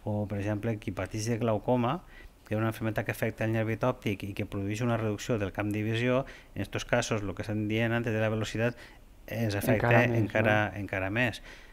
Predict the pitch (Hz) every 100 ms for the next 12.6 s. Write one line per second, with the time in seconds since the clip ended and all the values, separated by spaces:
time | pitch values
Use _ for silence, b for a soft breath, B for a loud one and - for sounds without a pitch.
0 | - 107 104 - 107 127 - 123 147 131
1 | 117 101 104 - 117 120 110 104 92 98
2 | 95 92 90 90 90 85 - - 104 104
3 | 107 107 101 117 127 B B B - 120
4 | 113 110 113 - 117 - 113 110 - B
5 | B - 101 107 110 131 135 123 - 127
6 | 123 123 123 120 120 117 113 113 113 113
7 | 113 104 - - - - 113 120 120 120
8 | 123 113 110 - 143 139 - 104 107 107
9 | 107 113 110 110 110 107 107 - 104 98
10 | 104 95 107 127 117 110 104 98 95 127
11 | 123 110 107 B B 101 117 110 117 117
12 | 113 117 - 135 127 -